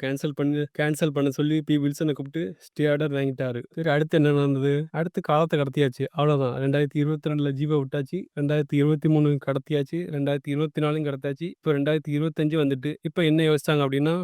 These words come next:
இந்த ஏ பி ஆர் ஓ நியமனத்தை பத்தி நம்ம வெளியிட்ட அரசாணை வந்து எல்லாரும் மறந்துருப்பாங்க. அதனால முதலமைச்சர் புதுசா ஒரு உத்தரவு போட்டாரு. அந்த உத்தரவு யாருக்கு போட்டாரு அப்படின்னா, இந்த போட்டோல இருக்க இவருக்கு.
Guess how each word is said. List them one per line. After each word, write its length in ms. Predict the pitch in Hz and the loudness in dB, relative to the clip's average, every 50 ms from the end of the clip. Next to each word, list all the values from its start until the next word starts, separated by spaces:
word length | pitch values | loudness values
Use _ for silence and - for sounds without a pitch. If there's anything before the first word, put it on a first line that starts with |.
| - _ _ _ - | -6 _ _ _ -4
இந்த 140 | 160 147 | -2 0
ஏ 120 | 143 151 160 156 | 2 2 2 2
பி 100 | - 165 | 2 4
ஆர் 120 | 160 160 | 4 4
ஓ 40 | 156 147 | 4 4
நியமனத்தை 360 | 147 151 151 151 151 139 139 143 | 4 4 4 4 2 2 0 -2
பத்தி 240 | 139 139 - 175 180 170 156 | -4 -4 -6 -6 -4 -2 -2
நம்ம 260 | 147 143 143 147 143 | 0 0 2 2 2
வெளியிட்ட 300 | 139 143 151 160 151 151 135 | 2 2 0 0 0 0 0
அரசாணை 340 | 135 139 139 - 160 156 151 | 0 -2 -2 0 2 2 4
வந்து 200 | 143 151 160 151 | 4 4 2 2
எல்லாரும் 300 | 135 139 147 156 151 143 131 | 4 4 4 4 4 2 2
மறந்துருப்பாங்க. 500 | 131 143 151 151 139 - 135 135 131 131 131 127 123 120 120 - - | 2 2 0 0 0 0 0 2 2 2 2 2 2 0 -2 -6 -6
அதனால 340 | 147 143 147 151 151 160 170 175 170 147 - _ | -4 -2 0 2 2 0 0 -2 -4 -6 -10 _
முதலமைச்சர் 540 | - 151 151 156 156 151 143 - 170 156 143 | -6 -2 0 0 0 0 0 0 -2 -2 -2
புதுசா 400 | - 156 160 170 160 151 - 196 180 | -4 0 2 2 2 2 2 2 2
ஒரு 120 | 160 143 143 | 2 2 2
உத்தரவு 320 | 135 135 - 165 175 151 135 | 0 0 0 0 0 2 2
போட்டாரு. 340 | 135 127 131 127 120 123 - _ _ | 0 0 0 -2 -2 -4 -8 _ _
அந்த 180 | - 143 147 143 | -4 -2 0 0
உத்தரவு 340 | 143 139 - 175 170 160 151 | 0 0 0 -2 0 0 2
யாருக்கு 340 | 135 131 139 160 156 - - | 2 2 2 2 0 -2 -2
போட்டாரு 340 | 143 139 131 143 139 135 131 | -2 0 0 0 0 0 0
அப்படின்னா, 340 | 123 127 131 135 147 156 165 175 165 - | 0 0 -2 0 -2 -2 -4 -6 -8 -6
இந்த 140 | 160 160 170 143 | -2 0 2 4
போட்டோல 360 | 160 156 147 156 156 147 143 143 | 4 2 4 4 2 2 2 0
இருக்க 140 | 139 170 165 | 0 0 0
இவருக்கு. 420 | 147 135 135 139 131 127 - 131 | 0 0 0 -2 -2 -4 -6 -8